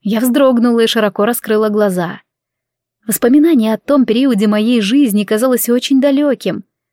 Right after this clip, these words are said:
но всё таким же неприятным и страшным. Но оно отрезвило, и я, пусть и вымученно, но улыбнулась и поудобнее устроилась у окна.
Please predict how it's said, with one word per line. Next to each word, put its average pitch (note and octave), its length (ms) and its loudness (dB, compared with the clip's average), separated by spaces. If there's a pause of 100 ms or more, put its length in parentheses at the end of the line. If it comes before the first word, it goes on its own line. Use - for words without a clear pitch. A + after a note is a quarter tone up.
(320)
но A#3+ 280 2
всё G3+ 220 -4
таким G#3+ 360 -2
же G#3 100 0
неприятным G3+ 640 0
и - 60 -12
страшным. - 680 -8 (680)
Но G#3+ 220 2
оно G3 220 2
отрезвило, G#3+ 680 -2 (360)
и A3+ 100 -4
я, C4 280 0
пусть - 320 -4
и B3 60 2
вымученно, A#3+ 540 2
но A3+ 140 2
улыбнулась A#3 760 2
и G#3+ 40 -4
поудобнее A3 720 0
устроилась G3 680 -2
у F#3 80 -2
окна. F3 540 -6